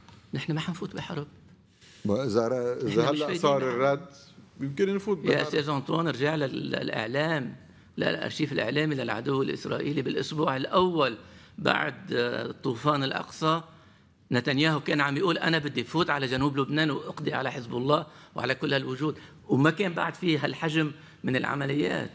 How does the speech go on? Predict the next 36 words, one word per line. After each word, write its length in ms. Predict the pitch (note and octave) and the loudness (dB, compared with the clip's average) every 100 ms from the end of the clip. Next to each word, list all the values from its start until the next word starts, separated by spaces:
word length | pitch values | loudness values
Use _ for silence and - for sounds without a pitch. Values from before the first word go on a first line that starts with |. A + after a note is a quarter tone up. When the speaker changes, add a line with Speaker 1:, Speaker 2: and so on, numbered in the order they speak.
| - | -8
Speaker 1:
عم 120 | A#2+ | -2
نحكي 200 | D#3 D#3 | 0 0
نحن 160 | F3 D#3+ | 0 2
عن 180 | C#3+ E3 | 2 2
أول 320 | A3+ A3 G#3 | 2 0 0
أسبوع 520 | C#3+ G3 A3+ G3 - - - - _ _ _ _ _ | -4 -2 0 0 0 -8 -20 -20 _ _ _ _ _
أعلن 340 | F#3+ G3 E3+ D#3 | 8 8 4 0
عن 180 | D3 D3+ | 0 2
نواياه 420 | D3 D3 D#3 F#3+ | 4 4 2 0
بوضوح. 680 | F#3 F#3 G#3 B3+ A3+ - - - - - - | 2 0 2 2 2 0 -8 -18 -20 -20 -2
عندك 340 | F3 G#3 A3+ E3 | 2 4 2 0
عدو 340 | D#3 F#3 F3 - - - | 2 4 2 -2 -14 2
أعلن 300 | G#3+ G3 G3 | 4 4 2
عن 180 | F3+ F3+ | 0 0
نواياه، 500 | E3+ E3+ D#3 C#3 A#2 - - - - | 2 4 4 2 0 -6 -18 -20 -2
عم 220 | - C#3+ | 2 4
يمارس 420 | D3+ E3 F#3 F3 | 4 4 4 2
تدمير 340 | F3+ D#3 E3 F3 | 2 2 2 2
لاقتصادك، 760 | E3 - D#3+ - E3 C3 A2+ - - - | 0 -2 -6 0 0 0 -6 -10 -20 0
عم 180 | - C#3+ | 2 4
يمارس 400 | D3+ E3+ F3+ F3 | 4 4 4 2
تدمير 380 | F3 D3+ F3+ F3 | 0 4 4 4
لأرضك، 500 | E3 E3+ D3 C3 - - - - | 2 0 -2 -4 -6 -14 -20 -10
عم 220 | - C3 C#3+ | 0 4 4
يعتدي 760 | C#3+ D3 D3+ D#3 D3 G3+ F3 | 6 4 4 2 2 2 2
على 220 | E3 E3 D#3+ | 2 0 -2
ال-، 100 | - | -4
ال-، 180 | - | -4
الجو 500 | - F#2+ E3 F#3 F3 D#3 | -2 4 6 6 4 0
والبحر 480 | C#3+ F3 F#3+ F3+ | 0 -2 0 0
وال-، 220 | D3+ C#3+ C#3+ - - | 0 -2 -4 -12 -8
و-، 60 | - | 0
و-، 60 | |
و-، 720 | C#3+ - F#3 - F3+ F#3 F#3 | 2 2 2 0 2 2 2
والأرض 320 | F#3 - F3+ E3 | 0 2 2 2
اللبنانية. 640 | D#3+ D#3+ E3 E3 D#3 B2+ | 0 0 0 2 0 -2